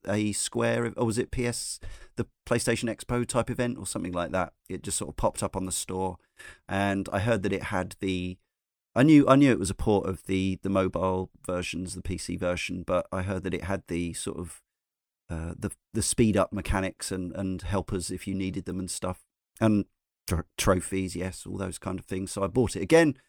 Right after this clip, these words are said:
with a view, knowing that we would almost certainly cover it for Cane and Rinse at some point. And yeah, I played it over the last month or so and finished it slightly earlier than Josh,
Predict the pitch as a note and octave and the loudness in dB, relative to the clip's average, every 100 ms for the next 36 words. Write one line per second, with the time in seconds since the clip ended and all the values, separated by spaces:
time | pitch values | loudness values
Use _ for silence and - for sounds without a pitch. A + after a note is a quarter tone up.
0 | _ _ - C#3+ A2+ G2+ A2+ A2 - _ | _ _ 4 6 6 4 4 4 0 _
1 | G#2 G2+ G2 F#2 E2 F#2 - F#2+ F2+ F#2 | -2 0 0 -2 -4 -2 -2 -2 -2 -2
2 | F2+ F2+ - G2+ F2 F2+ - F2+ - - | -4 -4 -4 -4 -4 -6 -6 -8 -8 -10
3 | - F#2+ F#2 G2 - - - - G#2 - | -6 -6 -4 -8 -10 -14 -10 -8 -6 -4
4 | A#2 - - _ _ _ _ - G#2+ B2+ | -6 -6 -14 _ _ _ _ -4 0 2
5 | C3 B2+ C3 - C#3+ A#2 B2 G#2+ G2+ A2 | 2 0 -2 0 0 0 -2 -2 -2 -4
6 | G#2+ A2+ G#2+ - - _ _ _ _ G#2+ | -4 -4 -4 -6 -16 _ _ _ _ -6
7 | G#2 - G2+ - G#2+ A2+ B2+ - A2+ A#2+ | -6 -4 -6 -4 -2 -2 -4 -4 -2 0
8 | A#2+ A#2+ B2 - - _ - C3 - C3 | 0 0 -2 -6 -12 _ -2 -2 0 -2
9 | C3 _ - - F3+ F3 D#3 D#3 D3+ C3+ | -2 _ -10 -2 0 2 4 4 4 2
10 | B2 F#2 - | -2 -4 -6